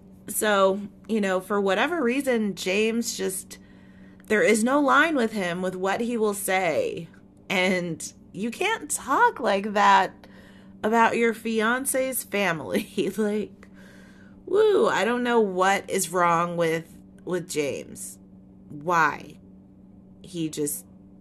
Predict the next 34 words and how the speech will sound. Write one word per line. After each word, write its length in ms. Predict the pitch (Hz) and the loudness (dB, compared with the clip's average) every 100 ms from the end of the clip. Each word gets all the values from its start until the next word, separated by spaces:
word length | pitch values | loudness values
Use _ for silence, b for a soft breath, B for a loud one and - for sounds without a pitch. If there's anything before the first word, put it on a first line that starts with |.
| - - - | -20 -20 -20
seems 500 | - - 170 147 147 | -10 -6 -4 -4 -4
so, 320 | - 123 107 - | -6 -6 -8 -10
um, 400 | 95 80 62 - - - - - - - - B B B | -10 -12 -14 -20 -20 -20 -20 -20 -20 -16 -16 B B B
so 200 | - 247 | -2 0
nasty. 680 | 262 254 277 - 160 147 151 - - | 4 4 2 0 -2 -2 -2 -8 -2
I 100 | 208 | 2
mean, 220 | 220 214 | 4 2
it's 160 | 202 196 | 2 0
gr-, 240 | 175 175 | -2 0
he's 260 | 208 226 165 | 0 -2 0
great 320 | 180 180 214 | 2 4 2
for 160 | 285 311 | -2 0
T 200 | 349 311 | 0 0
V, 380 | 254 233 220 - | 0 2 2 2
obviously, 640 | 180 185 185 196 202 208 | 4 4 2 -2 -2 -2
but 440 | 190 175 170 170 - B B B B | -2 0 0 0 -4 B B B B
you 120 | 226 | -2
don't 160 | 294 294 | 0 0
have 240 | 285 262 | 0 -2
to 120 | 240 202 | 0 -2
go 480 | - 185 190 196 196 | -2 0 2 2 0
there. 380 | 170 151 143 | 0 0 -2
And, 340 | 120 175 180 69 - | -2 -4 -6 -14 -12
like, 380 | 131 185 214 202 - | -6 -2 -2 -4 -12
Raquel's 500 | 202 208 240 269 285 | -10 -6 -2 -2 -2
mom 260 | 277 285 277 | -2 -2 -4
is 140 | 240 | -4
not 220 | 233 220 | -4 -2
fat. 260 | 226 208 - | -2 -4 -2
It 180 | 220 214 | -4 -4
just, 280 | 226 - | -12 -8
it's 160 | - 196 | -6 2
all 200 | 208 202 | 4 4
weird. 300 | 180 131 | 0 -4